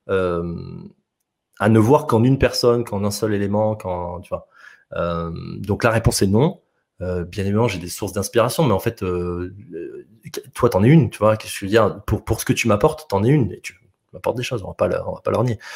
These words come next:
Euh, et donc, tu vois, c'est, je, je suis plus attiré par cette, euh, par ce puzzle, euh, d'éléments, euh, par avoir plein de copains sympas plutôt que d'avoir un seul copain et puis, euh, les autres, on les déteste, tu vois, je, euh, c'est plus ça, en fait, c'est vraiment une inspiration de tout ce que,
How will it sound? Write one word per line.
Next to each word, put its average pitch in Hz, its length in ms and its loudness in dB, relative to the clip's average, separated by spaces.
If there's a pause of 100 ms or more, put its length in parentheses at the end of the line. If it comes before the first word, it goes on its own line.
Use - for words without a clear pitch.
(340)
Euh, 87 160 4
et 104 60 -2
donc, 113 140 4
tu - 60 -4
vois, 180 120 8
c'est, - 200 -4
je, - 160 0
je - 140 -4
suis - 160 -2
plus 175 300 4
attiré 143 340 4
par 135 220 -2
cette, - 260 -2
euh, 95 300 0
par - 160 -6
ce - 100 -2
puzzle, 135 500 4 (420)
euh, 95 240 0
d'éléments, 117 560 4 (540)
euh, 92 640 0
par 104 180 0
avoir 107 240 2
plein 151 140 6
de 139 60 2
copains 123 260 4
sympas 135 300 0
plutôt - 200 -8
que 104 40 -4
d'avoir 104 200 2
un 110 60 2
seul 104 160 -6
copain 127 320 0
et 110 60 -2
puis, 98 260 -6
euh, 98 160 -2
les 95 160 -4
autres, - 160 -4
on 98 40 0
les 95 60 -2
déteste, 98 400 -10
tu - 60 -20
vois, 104 140 -2
je, 101 140 -8 (720)
euh, - 300 -6 (100)
c'est - 180 -12
plus 113 100 -8
ça, 139 220 2
en 92 60 2
fait, - 180 -10
c'est - 140 -8
vraiment 104 240 2
une 113 60 4
inspiration 98 480 -2
de 92 120 -6
tout - 160 -14
ce - 60 -12
que, 92 220 -10